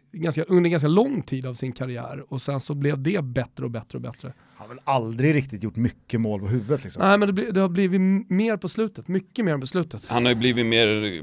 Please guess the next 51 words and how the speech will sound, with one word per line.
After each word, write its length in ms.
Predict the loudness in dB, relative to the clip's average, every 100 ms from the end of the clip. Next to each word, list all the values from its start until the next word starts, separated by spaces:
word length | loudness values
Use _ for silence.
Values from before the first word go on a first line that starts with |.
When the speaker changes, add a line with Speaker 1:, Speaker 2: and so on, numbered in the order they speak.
| -12 _ 4
Speaker 1:
Och 120 | 6
jag 80 | 8
tror 120 | 6
att 80 | 6
det 80 | 6
Speaker 3:
kraftfull 140 | 8 8
Speaker 1:
handlar, 180 | 8 6
Speaker 3:
också. 120 | 6
Speaker 1:
ja, 280 | 8 8 8 6
mer 100 | 4
Speaker 3:
Alltså 100 | 4
Speaker 1:
kraftfull. 380 | 2 6 4 6
Sen 180 | 4 2
så 120 | 4
har 100 | 4
det 60 | 4
säkert 240 | 0 0
att 60 | 0
göra 280 | 2 2
med 240 | 2 0 -2
att 120 | -4
han, 240 | -6 -8 -12 _ _ _ _ -16 -8
eh, 320 | -8 -8 -12 -8
har 160 | -4
lärt 280 | 0 2 0
sig 100 | 0
hur 40 | 0
han 100 | -2
ska 140 | -2
röra 200 | -4 -6
sig 100 | -10
i 40 | -8
straffområdet 520 | -10 -8 -6 -6 -6
också 140 | -2
Speaker 3:
Ja. 100 | 0
Speaker 1:
för 80 | -2
att 100 | -2
få 240 | 0 2
lägena. 480 | 2 0 -2 -4 -4 2
Speaker 3:
Absolut. 500 | 2 2 0 0 0
Speaker 1:
Kolla 220 | 0 2
på 100 | 4
hans 200 | 4 4
tid 300 | 2 4 4
i 160 | 2
L 340 | 4 4 4 0
A 40 |
Galaxy 640 | 0 0 -4 -4 -6 -8 -10
till 160 | -10
exempel. 360 | -10 -12 -14
Där, 120 | -12